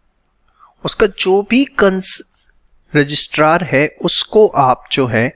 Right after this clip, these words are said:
इन्फॉर्म करेंगे कि आपने प्राइवेट कंपनी को एलएलपी में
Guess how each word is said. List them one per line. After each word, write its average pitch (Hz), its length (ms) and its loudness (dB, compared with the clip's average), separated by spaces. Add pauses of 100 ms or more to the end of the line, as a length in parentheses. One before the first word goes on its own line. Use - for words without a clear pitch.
इन्फॉर्म 165 500 0
करेंगे 135 400 -2
कि 185 240 -4
आपने 135 340 0
प्राइवेट 135 400 -2
कंपनी 117 340 -4
को 135 280 -2 (520)
एलएलपी 139 360 2
में 156 220 0